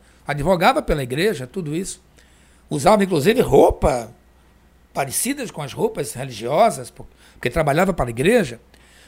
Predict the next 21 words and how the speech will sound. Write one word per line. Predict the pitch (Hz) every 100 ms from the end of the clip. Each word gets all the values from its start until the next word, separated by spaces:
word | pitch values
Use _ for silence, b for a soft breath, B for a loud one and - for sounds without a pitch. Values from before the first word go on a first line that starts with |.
| b
Irmão | 151 131 175 277 247
do | 170 139 -
famoso | 151 147 226 -
poeta | 147 151 156 220 -
Padre | - 196 170
Eusébio | 151 170 185 156
de | 139
Matos, | 131 196 147 131
o | 151
irmão | 135 220
dele | 180 269
era | 233
padre, | - 151 254 220 143 107 131
né? | 143 202 202 B B
Então | B 202
ele |
vinha | 196
de | 269
uma | 254
família | 214 180 165
rica | 127 165 208 330 359